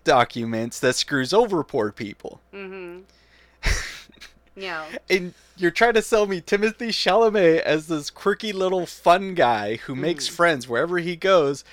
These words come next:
Speaker 1: turns into Gene Wilder, the bitter old <laughs> man who screws over everybody he can.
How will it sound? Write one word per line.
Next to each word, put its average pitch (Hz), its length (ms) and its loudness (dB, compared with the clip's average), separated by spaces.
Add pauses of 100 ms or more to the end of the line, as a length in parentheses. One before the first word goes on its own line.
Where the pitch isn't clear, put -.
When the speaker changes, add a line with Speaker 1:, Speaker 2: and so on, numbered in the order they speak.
(300)
Speaker 1:
turns 196 380 2
into 185 260 0
Gene 185 380 -4
Wilder, 170 500 6
the 135 120 0
bitter 180 520 2
old 175 400 0
<laughs> - 0 -
man 151 560 2
who 165 120 2
screws 165 380 -2
over 170 280 4
everybody 135 440 0
he 139 140 -10
can. - 520 -4